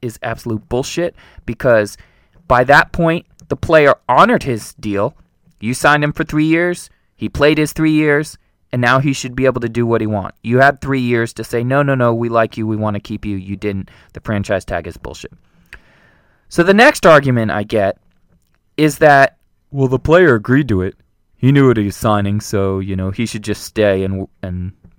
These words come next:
play for as long as they want him to play." Now, here's the problem with that fucking argument. The player agrees to a set of circumstances, right?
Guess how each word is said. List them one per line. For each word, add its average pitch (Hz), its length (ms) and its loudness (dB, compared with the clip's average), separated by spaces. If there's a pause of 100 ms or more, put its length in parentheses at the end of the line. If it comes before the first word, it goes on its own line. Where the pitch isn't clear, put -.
(540)
play 104 400 0
for 98 280 -6
as 98 140 -6
long 98 240 0
as 87 120 -8
they 92 100 -6
want 90 200 -6
him 85 120 -10
to 85 80 -12
play." - 200 -14 (1000)
Now, 120 160 0
here's 175 220 0
the 175 60 0
problem 143 260 2
with 120 100 -2
that 101 200 -4
fucking - 260 -8
argument. - 400 -18 (580)
The 160 80 -4
player 302 320 4
agrees 160 540 2
to 127 160 -2
a 117 40 0
set 123 280 2
of 113 100 -2
circumstances, - 1040 -8
right? 113 260 0